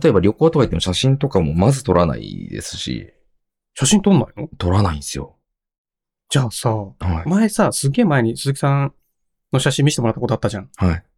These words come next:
Speaker 2: あれ、
Speaker 1: ありましたっけ？
Speaker 2: 超レアってこと？
Speaker 1: 僕の写真なんて見せたことありましたっけ？
Speaker 2: あ、違う、あの、カメラマンに撮ってもらったって言ってたやつ。
Speaker 1: カメラマンに撮っ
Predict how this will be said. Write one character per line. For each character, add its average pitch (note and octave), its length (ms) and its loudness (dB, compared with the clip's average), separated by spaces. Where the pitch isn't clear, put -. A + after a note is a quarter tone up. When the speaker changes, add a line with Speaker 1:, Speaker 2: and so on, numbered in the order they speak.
Speaker 2:
あ C3+ 120 4
れ、 F#3 300 2
Speaker 1:
あ - 80 -8
り E2+ 120 -4
ま G#2 100 -2
し - 40 -6
た - 100 -10
っ - 40 -16
け？ - 140 -6
Speaker 2:
超 G3 380 4
レ E3 240 6
ア A#2 180 2
っ - 40 -20
て - 120 0
こ A#2 80 0
と？ - 220 -4
Speaker 1:
僕 G2 260 0
の B2+ 80 4
写 B2 140 -2
真 C3+ 200 2
な B2+ 100 0
ん G2+ 40 -2
て F2+ 120 -6
見 G2 40 0
せ - 60 -4
た A2+ 60 0
こ - 80 -8
と - 40 -4
あ C#2+ 40 0
り F#2 80 -2
ま A2+ 80 -4
し - 80 -14
た - 60 -2
っ - 20 -16
け？ - 80 -20
Speaker 2:
あ、 D#3+ 180 0
違 E3+ 40 4
う、 E3 40 4
あ C#3+ 60 2
の、 C3+ 100 2
カ - 140 -2
メ G#3 80 2
ラ A#3 80 2
マ E3 80 2
ン B2+ 40 2
に A2+ 60 -2
撮 C3 80 -2
っ - 20 0
て - 80 -2
も A2 100 -4
ら G#2 80 -2
っ - 20 -18
た G#2+ 100 -6
っ - 20 -4
て - 100 -20
言 - 20 -20
っ - 40 -20
て - 60 -20
た A#2 60 -10
や - 80 -10
つ。 - 180 -16
Speaker 1:
カ - 420 -10
メ B2+ 180 -8
ラ F3 180 -12
マ A2+ 200 -10
ン E2+ 180 -18
に - 160 -20
撮 - 80 -20
っ - 40 -20